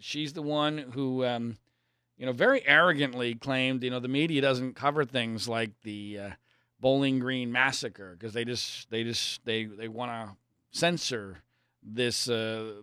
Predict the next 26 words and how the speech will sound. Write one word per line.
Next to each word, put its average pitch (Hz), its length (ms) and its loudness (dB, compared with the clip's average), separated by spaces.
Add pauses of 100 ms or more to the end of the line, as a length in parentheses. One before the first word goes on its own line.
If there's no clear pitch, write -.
th-, 117 200 -6
this 120 160 -8
horrible 131 840 4 (380)
phenomenon. 139 440 8
And 147 60 2
by - 120 10
the 233 60 10
way, 120 240 4
I, - 540 -6
I - 20 4
actually 165 280 2
agree 139 440 2
to 123 120 -4
certain 180 540 0
degr-, 117 320 -2 (140)
to 139 120 0
a 120 60 4
certain 185 260 0
extent 147 540 4
with - 160 -12
the 113 120 -10 (100)
overall 147 440 2
point 120 720 2 (480)
that 135 120 -4
there's 147 200 4 (120)
elements 220 840 4